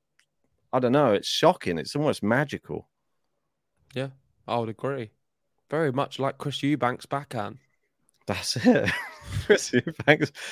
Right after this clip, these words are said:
Speaker 1: we're gonna find out if Steph's gonna be able to handle that one. That one's coming up tomorrow. Can't wait to see how Eubanks gets on there. He's another one who loves a tie break in this tournament as well. He's had so many of them. Had three against Chris O'Connell and won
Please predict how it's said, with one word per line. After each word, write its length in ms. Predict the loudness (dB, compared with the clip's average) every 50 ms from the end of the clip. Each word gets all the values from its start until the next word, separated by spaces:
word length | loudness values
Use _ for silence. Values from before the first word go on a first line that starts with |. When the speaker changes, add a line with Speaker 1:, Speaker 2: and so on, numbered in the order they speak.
| -12
Speaker 1:
we're 160 | -14 -6 2
gonna 160 | 6 6 6 6
find 340 | 6 8 8 10 10 10
out 180 | 10 10 8 8
if 60 | 4 2
Steph's 480 | 4 6 8 8 8 6 0 -6 -2
gonna 340 | 4 6 8 8 8 8 6
be 120 | 6 6
able 160 | 8 8 8 8
to 140 | 8 6 4
handle 400 | 6 6 4 4 4 4 4 6
that 240 | 6 6 6 4 4
one. 260 | 6 6 6 4 2 -2 -12 -20 -6 0
That 160 | 2 2 2 4
one's 220 | 4 2 2 4
coming 280 | 4 4 4 4 4 2
up 140 | 0 0
tomorrow. 580 | -2 -2 2 6 6 8 8 8 8 8 6 4 2 -2 -10 -20 -20 _ -6
Can't 240 | -2 -2 -2 -2 0
wait 320 | 0 0 2 0 0 -4
to 100 | -8 -10
see 320 | -10 -4 0 2 4 4 4
how 220 | 2 2 2 2
Eubanks 600 | 2 2 2 2 2 2 0 0 0 -4 -8 -6
gets 240 | -4 -4 -2 0 0
on 100 | 0 2
there. 100 | 4 4
He's 180 | 4 4 4 4
another 280 | 2 2 2 4 4
one 140 | 4 4 4
who 80 | 4 4
loves 240 | 4 4 4 2
a 60 | -2 -2
tie 280 | 0 4 4 4 4
break 340 | 4 4 4 4 4 4 2
in 80 | 0 0
this 160 | 0 -2 -2
tournament 460 | 0 2 2 4 2 2 0 -2 -2
as 140 | -2 -2 0
well. 380 | 2 2 4 6 4 4 2 0 -6 -20 -20 _ -8
He's 160 | -8 -6 -4
had 180 | -4 -6 -6
so 240 | -6 -4 -4 -2 -2
many 300 | 0 0 0 0 0 0
of 60 | 0
them. 200 | 0 0 -2 -2 -4 _ _ _
Had 140 | -10 -10 -10
three 340 | _ -4 -2 0 2 2 0
against 360 | 0 0 -2 -4 -4 -8 -6
Chris 240 | -4 -4 -4 0 0
O'Connell 640 | 0 0 0 0 0 2 2 2 2 0 -2 -4 -8 _ _ _ _
and 220 | -6 -6 -6 -6 -6 _
won 240 | -4 -2 -2 -2 -4